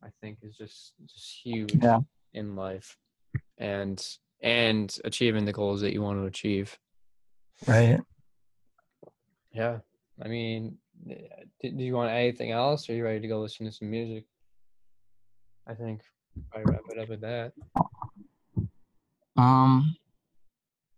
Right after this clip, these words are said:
Speaker 2: yeah, I mean,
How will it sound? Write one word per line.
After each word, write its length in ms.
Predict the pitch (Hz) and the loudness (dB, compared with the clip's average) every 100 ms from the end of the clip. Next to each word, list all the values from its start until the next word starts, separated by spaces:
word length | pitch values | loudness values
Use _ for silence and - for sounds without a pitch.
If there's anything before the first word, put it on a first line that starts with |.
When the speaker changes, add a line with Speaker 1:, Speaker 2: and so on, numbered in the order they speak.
| _ _ _ _ _ _ - - - _ _ - - - - _ - - - - - - - _ _ _ _ _ _ | _ _ _ _ _ _ -20 -20 -20 _ _ -20 -20 -20 -20 _ 4 4 4 -2 -14 -20 -20 _ _ _ _ _ _
Speaker 2:
yeah, 420 | 139 151 143 - 165 277 | 8 8 8 4 4 6
I 40 | |
mean, 440 | 131 127 123 120 | 8 8 8 6